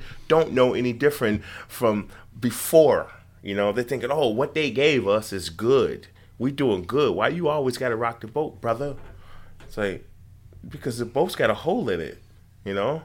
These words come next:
And I'm trying to move that over to their side, you know? But they, I don't know, man.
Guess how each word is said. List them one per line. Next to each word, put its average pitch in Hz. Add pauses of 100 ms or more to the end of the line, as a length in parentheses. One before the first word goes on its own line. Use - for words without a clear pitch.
(380)
And 104
I'm 127
trying 156
to 120
move 127
that 151
over 120
to 120
their 208
side, - (340)
you 87
know? 107 (420)
But -
they, 117
I 113
don't 90
know, 82
man. 78